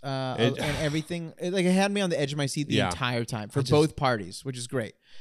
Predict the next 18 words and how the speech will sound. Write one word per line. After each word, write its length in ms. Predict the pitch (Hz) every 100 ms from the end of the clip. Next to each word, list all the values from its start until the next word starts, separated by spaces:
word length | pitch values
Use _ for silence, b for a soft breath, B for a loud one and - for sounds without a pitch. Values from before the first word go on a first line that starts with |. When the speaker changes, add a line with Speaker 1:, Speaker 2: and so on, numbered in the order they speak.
| b
Speaker 1:
'Cause 120 | 165
sometimes, 360 | 190 196 214 202
you 60 | 196
know 80 |
how, 140 | 190 196
like, 180 | 175 147
in, 80 | 139
like, 140 | 135
these, 160 | 135 127
like, 120 | 117
fight 300 | - 113 127 -
scenes, 380 | - 160 151 143
like, 140 | 127
they'll 120 | 127
go 180 | 117 127
to, 80 | 131
like, 180 | 131 123
someone 460 | - 135 135 135